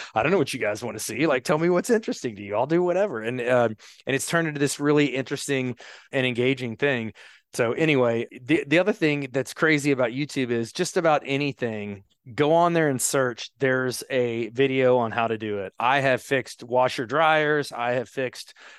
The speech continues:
an ice machine that wasn't working. I have fixed my car and,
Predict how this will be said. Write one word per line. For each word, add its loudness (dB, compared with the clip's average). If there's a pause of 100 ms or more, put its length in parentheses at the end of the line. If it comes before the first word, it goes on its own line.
(140)
an 0
ice 0
machine 0
that -2
wasn't 0
working. -2
I 0
have 0
fixed -4
my 2
car 4
and, -6